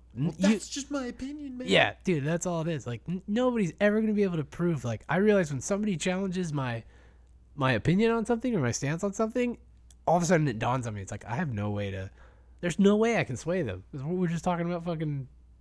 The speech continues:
Speaker 1: ridiculous shit here that has no fucking,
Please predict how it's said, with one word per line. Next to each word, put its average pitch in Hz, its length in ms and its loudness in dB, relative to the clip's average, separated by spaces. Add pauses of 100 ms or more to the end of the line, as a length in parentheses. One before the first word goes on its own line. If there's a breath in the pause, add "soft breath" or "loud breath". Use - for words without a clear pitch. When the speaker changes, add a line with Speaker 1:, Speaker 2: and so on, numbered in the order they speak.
(840)
Speaker 1:
ridiculous 185 560 2
shit 247 240 0
here 101 220 -4
that 113 100 -2
has 139 200 -2
no 185 180 0
fucking, 165 440 -2